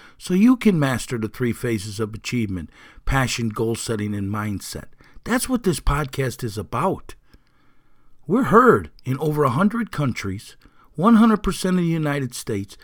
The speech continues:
Each and every day, our listeners are growing.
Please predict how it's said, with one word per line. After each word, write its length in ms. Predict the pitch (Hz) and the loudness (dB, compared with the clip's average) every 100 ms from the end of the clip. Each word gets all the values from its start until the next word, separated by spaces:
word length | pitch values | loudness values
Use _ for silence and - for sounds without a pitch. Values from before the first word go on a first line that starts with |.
| - - _ - | -20 -20 _ -2
Each 300 | 233 233 220 | -2 2 2
and 100 | 180 | 2
every 320 | 170 165 147 | 0 -2 -2
day, 320 | 127 104 104 - - | -2 -2 -4 -10 -2
our 160 | 156 | 2
listeners 560 | 170 220 226 220 220 190 | 4 4 4 4 4 2
are 80 | 202 | 0
growing. 520 | 190 220 247 185 | 4 4 4 -2